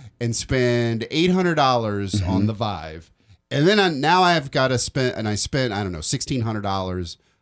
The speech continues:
Speaker 1: on an Alienware computer.
Speaker 2: Yes.
Speaker 1: But then I didn't stop there, like,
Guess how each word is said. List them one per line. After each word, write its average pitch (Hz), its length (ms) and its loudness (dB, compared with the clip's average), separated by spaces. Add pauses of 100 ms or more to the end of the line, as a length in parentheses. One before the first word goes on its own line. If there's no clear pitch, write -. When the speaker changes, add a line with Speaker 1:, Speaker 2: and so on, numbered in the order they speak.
Speaker 1:
on 95 120 -6
an 90 120 -8
Alienware 107 800 -2
computer. 85 560 -4
Speaker 2:
Yes. 95 580 -2
Speaker 1:
But 135 120 0
then 208 120 4
I 196 60 4
didn't 180 240 2
stop - 420 2
there, 117 460 0 (100)
like, 120 340 2